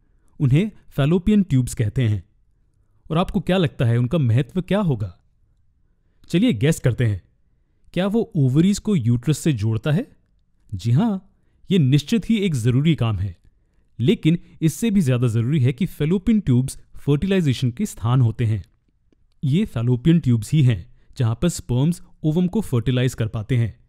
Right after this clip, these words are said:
और यहां से जाइगोट डिवाइड होकर एक एम्ब्रियो बनता है। अब ये एम्ब्रियो आगे कहां जाएगा?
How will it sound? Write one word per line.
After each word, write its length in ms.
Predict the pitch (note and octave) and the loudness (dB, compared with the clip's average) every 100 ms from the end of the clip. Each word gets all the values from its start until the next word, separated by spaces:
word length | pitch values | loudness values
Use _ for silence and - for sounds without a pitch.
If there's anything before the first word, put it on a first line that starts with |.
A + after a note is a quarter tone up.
| _ _ _ - | _ _ _ -4
और 100 | C#3+ | 0
यहां 240 | C#3+ C#3 | 2 2
से 140 | E3+ E3 | 2 -2
जाइगोट 500 | A2 A#2+ A#2 D#3 - | 0 -2 0 -2 -4
डिवाइड 380 | B2+ B2 F3+ F#3+ | -4 -2 -2 0
होकर 320 | C3+ A2+ D#3+ - | 0 2 -2 -2
एक 240 | F3 F3 - | -4 -4 0
एम्ब्रियो 380 | D#3+ E3 F#3+ G3 | 2 2 2 2
बनता 320 | A2+ G#2 A#2+ | 2 0 -2
है। 240 | G#2 F#2 _ _ _ _ _ _ - | -2 -6 _ _ _ _ _ _ -4
अब 160 | C3+ A2+ | 0 2
ये 100 | B2 | 2
एम्ब्रियो 360 | C#3 D#3+ D3 C#3+ | 4 4 4 4
आगे 320 | E3 F3 F3+ | 2 -2 0
कहां 260 | F3 E3 G#3+ | 0 2 4
जाएगा? 460 | C#3+ A#2 G#2+ F#2 | 2 2 -4 -8